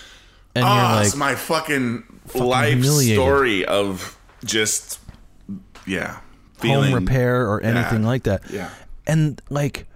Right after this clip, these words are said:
Speaker 1: <sighs> I, I, I feel like one time it has happened where it's like,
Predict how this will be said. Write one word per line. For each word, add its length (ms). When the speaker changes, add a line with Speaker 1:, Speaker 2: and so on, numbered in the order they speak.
Speaker 1:
<sighs> 400
I, 960
I, 100
I 80
feel 180
like 140
one 460
time 520
it 180
has 220
happened 680
where 220
it's 200
like, 340